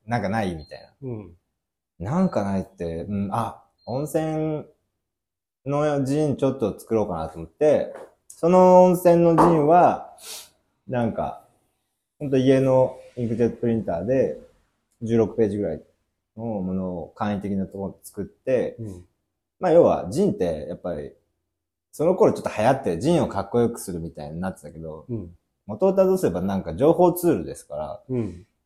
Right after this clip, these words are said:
Speaker 1: パンクバンドが次のパンクのこ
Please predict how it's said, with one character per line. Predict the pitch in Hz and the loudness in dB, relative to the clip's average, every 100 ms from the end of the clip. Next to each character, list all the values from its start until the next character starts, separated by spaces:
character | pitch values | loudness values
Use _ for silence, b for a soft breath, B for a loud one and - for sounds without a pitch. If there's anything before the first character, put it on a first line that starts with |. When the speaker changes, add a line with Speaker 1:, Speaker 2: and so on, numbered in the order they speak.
| _ _ _ | _ _ _
Speaker 1:
パ | 127 127 | 0 0
ン | 120 | 0
ク | 131 127 | 0 2
バ | 127 127 | 2 2
ン | 117 | 0
ド | 98 | 0
が | 92 107 98 90 | 2 2 2 -2
次 | 104 101 | -6 -4
の | 101 104 101 101 - _ | -2 -2 -2 -4 -8 _
パ | 107 | -6
ン | 101 | -6
ク | - 104 101 98 98 98 - _ | -4 -2 -2 -2 -4 -6 -10 _
の | 98 98 90 | -6 -6 -4
こ | 101 95 90 - | -4 -4 -4 -10